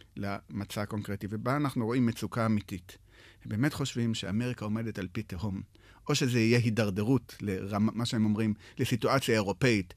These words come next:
של מיליונרים וקבצנים, או שזה יחזור להיות אמריקה של המעמד הבינוני, השמח והמאושר, שבה אנשים עם רכוש קטן הם אלה שיצעידו את האומה לכיוון דמוקרטיה. וזו המטרה שלהם,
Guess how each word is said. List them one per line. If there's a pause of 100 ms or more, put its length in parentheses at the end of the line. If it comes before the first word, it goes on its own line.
(120)
של
מיליונרים
וקבצנים, (420)
או
שזה
יחזור
להיות (300)
אמריקה
של
המעמד
הבינוני, (640)
השמח (420)
והמאושר, (160)
שבה (180)
אנשים
עם
רכוש
קטן
הם
אלה
שיצעידו
את
האומה
לכיוון
דמוקרטיה.
וזו
המטרה
שלהם,